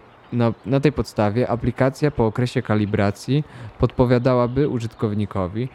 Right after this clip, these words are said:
co by mógł sobie przyrządzić według jego upodobań. Czego mógłby spróbować nowego, co mogłoby mu posmakować? Może by była jeszcze opcja studencka, tanie przepisy.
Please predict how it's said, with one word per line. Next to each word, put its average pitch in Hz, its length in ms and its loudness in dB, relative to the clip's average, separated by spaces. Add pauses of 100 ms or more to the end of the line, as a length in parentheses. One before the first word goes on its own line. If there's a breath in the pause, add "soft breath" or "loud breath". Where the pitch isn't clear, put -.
(220 loud breath)
co 143 160 0
by 147 160 0
mógł 117 280 0
sobie 110 480 0
przyrządzić 104 840 0
według 123 340 2
jego 117 220 4
upodobań. 92 640 0 (540)
Czego 131 240 2
mógłby 110 300 0
spróbować 107 540 -2
nowego, 117 520 0 (140)
co - 160 -2
mogłoby 110 460 2
mu 104 120 0
posmakować? 101 840 -2 (500 loud breath)
Może 143 320 4
by 131 300 -2
była 123 320 2
jeszcze 113 300 -2
opcja 107 340 -2
studencka, 110 640 0
tanie 110 280 0
przepisy. 95 640 -6